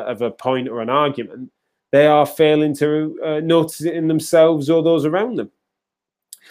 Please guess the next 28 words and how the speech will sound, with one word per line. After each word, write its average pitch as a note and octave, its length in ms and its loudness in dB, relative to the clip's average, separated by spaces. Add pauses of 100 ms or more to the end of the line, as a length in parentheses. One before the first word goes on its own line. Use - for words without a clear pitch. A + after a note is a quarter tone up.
because D#3+ 260 2
it's - 400 -6
one D#3+ 280 2
stage D3 520 2
slightly D3 380 0
more C#3 260 6
removed. D3 600 2 (540)
And E3 440 0 (560)
it's - 500 -6 (1200)
not D#3+ 380 0
to D#3 80 -10
say C#3+ 600 0 (420)
that B2 160 -4
it C#3 180 -8
can B2 160 -6
be, A#2 480 -2
uh, A2+ 180 -8
or B2 200 -8
should C#3+ 340 -4
be A2+ 380 -2
mitigated A#2 680 -4
completely, D3 480 0
right? A2 180 -6
I'm C3+ 120 -6
saying B2 320 0
this A#2 220 -2
as A#2 240 -6
P, A2+ 320 -6